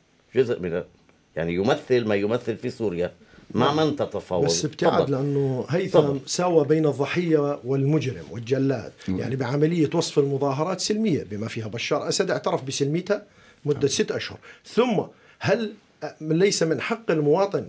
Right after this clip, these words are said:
Speaker 2: أن يحمي نفسه ويدافع أمام استعمال الدبابات والرشاشات وهذا القمع المجرم، يعني الفاج-، الفاجر الكبير أمام متظاهرين سلميين
Speaker 3: يا وائل.
Speaker 2: حملوا سلاحا
Speaker 3: يا
Speaker 2: بسيطا؟
Speaker 3: وائل.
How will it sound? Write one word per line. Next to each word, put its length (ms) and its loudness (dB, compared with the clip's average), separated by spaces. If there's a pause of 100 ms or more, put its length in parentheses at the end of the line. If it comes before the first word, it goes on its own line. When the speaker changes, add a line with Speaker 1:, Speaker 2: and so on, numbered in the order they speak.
(140)
Speaker 2:
أن 140 2
يحمي 460 0
نفسه 300 2
ويدافع 600 4 (300)
أمام 300 4
استعمال 480 0
الدبابات 640 0
والرشاشات 680 -2
وهذا 220 0
القمع 360 -4
المجرم، 540 0 (320)
يعني 200 -4
الفاج-، 420 0 (400)
الفاجر 540 2
الكبير 520 0 (200)
أمام 320 0
متظاهرين 460 2
سلميين 360 2
Speaker 3:
يا 60 4
وائل. 100 -4 (200)
Speaker 2:
حملوا 420 2
سلاحا 420 2
Speaker 3:
يا 60 0
Speaker 2:
بسيطا؟ 400 4
Speaker 3:
وائل. 140 -2